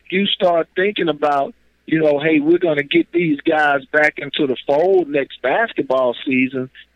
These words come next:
then you can really look at, hey, they're gonna be a really, really, uh,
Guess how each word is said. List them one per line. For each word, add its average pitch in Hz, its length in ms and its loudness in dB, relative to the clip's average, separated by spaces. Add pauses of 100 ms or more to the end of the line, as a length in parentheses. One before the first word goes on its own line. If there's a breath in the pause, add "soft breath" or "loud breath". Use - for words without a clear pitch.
(100)
then 165 460 2
you 170 160 0
can 131 280 -4
really 175 460 4
look 185 300 -2
at, 143 160 2
hey, 156 260 0 (320)
they're 139 140 0
gonna 156 220 0
be 143 180 0
a 131 80 0
really, 156 600 2
really, 151 560 0 (320 soft breath)
uh, 139 180 2